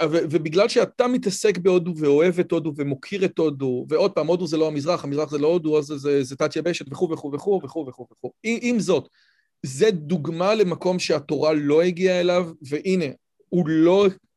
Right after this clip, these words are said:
הוא לא הביא את זה. הנה, בבקשה, פה אלוהים הביא את החידוש הזה, תראה מקומות שאלוהים לא הביא את החידוש הזה, וזה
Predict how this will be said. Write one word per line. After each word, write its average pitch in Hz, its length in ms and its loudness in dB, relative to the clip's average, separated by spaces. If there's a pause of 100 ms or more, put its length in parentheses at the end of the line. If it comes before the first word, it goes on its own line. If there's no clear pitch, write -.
הוא 175 160 -2
לא 160 200 6
הביא 170 380 2
את 143 80 -4
זה. 117 160 -10
הנה, 165 220 -4
בבקשה, 139 280 -2 (360)
פה 196 360 2
אלוהים 185 300 4
הביא 170 200 2
את 175 80 -6
החידוש 208 360 -2
הזה, 226 200 2 (200)
תראה 180 200 0
מקומות 175 440 0
שאלוהים 135 380 -2
לא 220 120 6
הביא 220 180 0
את 214 60 -4
החידוש 202 340 -4
הזה, 208 220 -2 (300)
וזה 160 680 -2